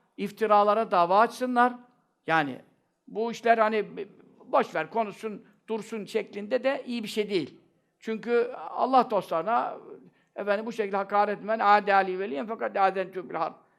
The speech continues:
"Dostlarıma düşmanlık edene harp ilan ederim." buyuruyor.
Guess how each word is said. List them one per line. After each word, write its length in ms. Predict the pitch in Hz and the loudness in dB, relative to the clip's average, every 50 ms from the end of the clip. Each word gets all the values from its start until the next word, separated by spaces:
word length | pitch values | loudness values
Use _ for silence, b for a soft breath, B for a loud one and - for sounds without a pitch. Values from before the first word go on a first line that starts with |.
| _ _ - | _ _ -4
"Dostlarıma 540 | 202 214 208 208 226 208 214 214 214 202 - | -2 -2 -2 0 0 0 0 2 0 0 -2
düşmanlık 440 | 196 185 - 202 196 202 208 202 196 | -4 -10 -6 -4 -4 -4 -4 -4 -6
edene 260 | 202 190 208 220 254 | -6 -6 -4 -4 0
harp 320 | 190 202 233 240 233 202 | 4 4 4 4 4 2
ilan 260 | 214 202 190 180 175 170 | 0 4 4 6 6 4
ederim." 380 | 165 160 170 160 160 156 151 | 2 2 2 2 2 0 -2
buyuruyor. 340 | 151 147 143 139 139 123 110 | -4 -6 -6 -4 -6 -6 -8